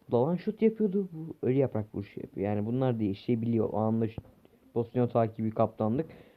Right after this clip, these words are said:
var. Bunda da me-, mesela örneğin verimli kanat, kanat diye oynuyor demek bu. Kanatta da oynatabiliriz demek oluyor bu. Taktikçi hızlı koşuyor. Böyle bunların bir önemi yok. Sadece beceriler. Beceriler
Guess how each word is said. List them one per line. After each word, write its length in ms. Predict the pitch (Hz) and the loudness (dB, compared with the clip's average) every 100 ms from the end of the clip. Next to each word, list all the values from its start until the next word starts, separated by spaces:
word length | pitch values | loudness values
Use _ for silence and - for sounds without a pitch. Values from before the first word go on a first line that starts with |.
| _ _ - _ - | _ _ -18 _ -4
var. 420 | - 147 117 - - _ _ _ _ _ _ - _ - - - 101 | 6 8 6 2 -20 _ _ _ _ _ _ -20 _ -20 -16 -10 -2
Bunda 340 | 131 151 156 | 2 6 6
da 40 | |
me-, 220 | 147 123 113 | 6 4 2
mesela 300 | 117 117 117 | 2 2 2
örneğin 220 | 135 143 | 2 4
verimli 320 | 147 180 196 | 6 6 6
kanat, 340 | 180 135 107 - | 8 6 6 4
kanat 400 | 139 110 107 127 | 6 6 4 4
diye 160 | 143 | 8
oynuyor 280 | 160 113 104 | 8 8 6
demek 320 | 104 - - | 2 0 -6
bu. 120 | - - - - - - - - | -6 -6 -12 -20 -20 -20 -20 2
Kanatta 380 | 131 110 101 107 | 4 4 4 2
da 80 | |
oynatabiliriz 640 | 104 110 110 135 160 175 123 | 4 2 2 4 6 6 6
demek 320 | 113 104 - | 4 2 2
oluyor 200 | 104 104 | 2 2
bu. 280 | 139 143 - | 0 -6 -2
Taktikçi 640 | 117 110 113 - 117 113 | -2 -2 -8 -8 -6 -4
hızlı 460 | - - 139 123 143 | -6 -2 -2 2 2
koşuyor. 480 | - 120 - 139 175 - _ _ _ _ | 2 0 2 2 2 -2 _ _ _ _
Böyle 260 | 143 120 123 | 2 2 2
bunların 320 | 170 202 180 | 4 6 6
bir 100 | 165 | 8
önemi 260 | 165 165 139 | 8 8 6
yok. 160 | 120 | 4
Sadece 500 | - 165 151 147 113 | 2 2 2 2 4
beceriler. 520 | 117 120 120 113 104 - - | 6 8 10 10 8 2 2
Beceriler 480 | 127 123 143 170 - | 4 6 8 8 6